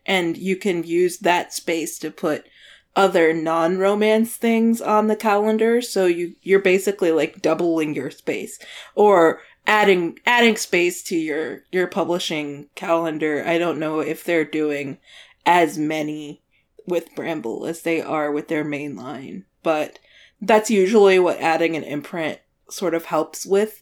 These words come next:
is to have a dedicated space and to move the titles that were in that space that might have a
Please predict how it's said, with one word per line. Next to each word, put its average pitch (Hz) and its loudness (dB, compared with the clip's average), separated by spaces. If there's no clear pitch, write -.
is 165 -2
to 185 -4
have 160 0
a 151 0
dedicated 196 0
space 175 -4
and 202 4
to 208 0
move 175 0
the 165 4
titles 165 0
that 156 0
were 143 -2
in 202 4
that 160 0
space - -2
that - -4
might 151 -4
have 156 -4
a 131 -8